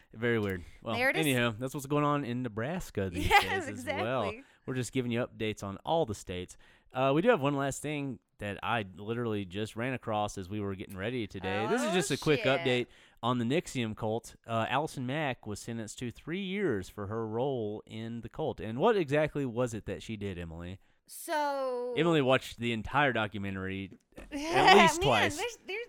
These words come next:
Speaker 2: these are some deep stories that we are, like, literally brushing on, and I
Speaker 1: Yeah.
Speaker 2: could go for days on these stories. So Allison Mack was essentially Keith Raniere's, like, right-hand woman.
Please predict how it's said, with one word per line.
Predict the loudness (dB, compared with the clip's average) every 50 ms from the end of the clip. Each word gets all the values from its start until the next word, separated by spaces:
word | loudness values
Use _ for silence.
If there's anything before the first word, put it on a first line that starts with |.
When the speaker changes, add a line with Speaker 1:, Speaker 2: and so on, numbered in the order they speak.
| -10 -10
Speaker 2:
these | -10 -8 -6 -6
are | -8
some | -8 -8 -12 -14 -12 -8
deep | -8 -8 -6 -6 -8
stories | -10 -8 -8 -8 -6 -6 -6 -6 -6 -6
that | -4 -6 -6 -6
we | -6 -8 -6
are, | -4 -2
like, | -2 -4 -4 -6
literally | -6 -4 -2 -2 -2 -4 -4 -8 -10
brushing | -8 -4 0 0 0 0 -2 -6 -10 -10 -10
on, | -10 -8 -8 -10 -10 -10 -10
and | -8 -2 2
I | 6 8
Speaker 1:
Yeah. | 8 8 6
Speaker 2:
could | 4 2
go | 2 2 2 2 0
for | -4 -8 -8 -8 -8 -8 -10 -16 _ _ _
days | 0 0 2 2 2 2 2 2 2 2 0 -4 -4
on | -6 -6 -6
these | -8 -10 -10
stories. | -10 -10 -10 -10 -10 -12 -16 -20 -20 -20 -20 -20 _
So | -10 -4 -2 0 2 4
Allison | 4 4 4 2 0 -2 -6 -8 -6 -2
Mack | 0 0 0 0 0 -4 -12 -20 -20 -20 -20 -20 _ -12
was | -2 2 4 4 6 6 4 2 0 -4 -6
essentially | -8 -6 -4 0 0 0 0 0 -4 -4 -4 -2 -2 -4 -4
Keith | -6 -10 -12 -12 -10 -8
Raniere's, | -8 -6 -6 -6 -6 -6 -8 -8 -10 -10 -8 -6
like, | -8 -8 -6 -2
right-hand | 0 0 0 0 -2 -6 -6 -6 -6 -8 -8 -8
woman. | -8 -8 -6 -4 -4 -4 -4